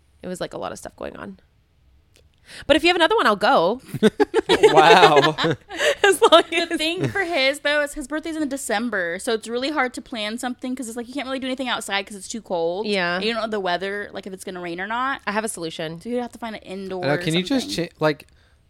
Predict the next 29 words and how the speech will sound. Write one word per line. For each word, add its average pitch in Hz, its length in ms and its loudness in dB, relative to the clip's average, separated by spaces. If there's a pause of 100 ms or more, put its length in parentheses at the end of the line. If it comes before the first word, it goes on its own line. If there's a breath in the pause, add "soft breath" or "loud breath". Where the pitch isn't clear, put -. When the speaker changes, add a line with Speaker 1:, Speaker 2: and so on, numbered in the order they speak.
Speaker 4:
isn't 208 260 -2
there 392 140 0
a 156 60 2
way 123 180 0
you 135 80 -4
can 139 80 -4
just 127 180 -4
change 104 260 -8
your 117 80 -6
birthday? 95 440 -10 (220)
Speaker 1:
I 247 120 -2
don't 311 260 -4
think 214 180 -6
Speaker 3:
I 208 40 -10
Speaker 1:
that 202 180 0
Speaker 3:
mean 185 100 -4
Speaker 1:
exists 185 360 -10
yet, - 200 -6
no. - 80 -6
Speaker 4:
Like, 143 160 0
you 160 100 -2
can 175 140 -2
change 151 240 -2
your 135 100 0
name, 107 260 -4
but 107 100 -4
not 95 120 -10
your 95 100 -12
birthday? 110 420 -10